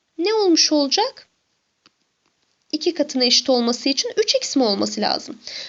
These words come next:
Bakın Yiğit'in yaşı altı x, Büşra'nın iki katına eşit değil mi? Sağladı. Seren'in yaşının üç katına eşittir demiş.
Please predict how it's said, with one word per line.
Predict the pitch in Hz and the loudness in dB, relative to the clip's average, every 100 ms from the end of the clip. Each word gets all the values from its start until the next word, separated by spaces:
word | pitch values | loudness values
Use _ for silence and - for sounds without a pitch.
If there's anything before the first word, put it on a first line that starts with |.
| - | -6
Bakın | 294 320 | -2 2
Yiğit'in | 269 269 302 302 415 | 4 4 2 2 2
yaşı | 392 302 - 247 349 - | 4 4 4 2 -2 -2
altı | 233 226 - | -2 0 0
x, | 311 403 - - - - 226 | 2 0 -6 -16 -20 -16 0
Büşra'nın | 302 - 359 339 339 480 - | 2 4 4 2 2 0 -2
iki | 359 427 | 0 0
katına | - - 240 | 0 -2 -2
eşit | 202 - - 370 | 0 0 -2 -4
değil | 539 | 0
mi? | 359 - - _ _ | 0 -2 -10 _ _
Sağladı. | - - 330 311 233 202 165 - - - - - | -20 -4 0 2 0 -2 -6 -8 -20 -18 -18 -20
Seren'in | - 302 311 480 523 | -2 2 4 2 2
yaşının | 427 403 494 508 | 2 2 0 0
üç | - | 0
katına | - 330 262 | -2 -2 0
eşittir | 226 - 214 196 190 | 2 0 0 -4 -2
demiş. | 202 | -2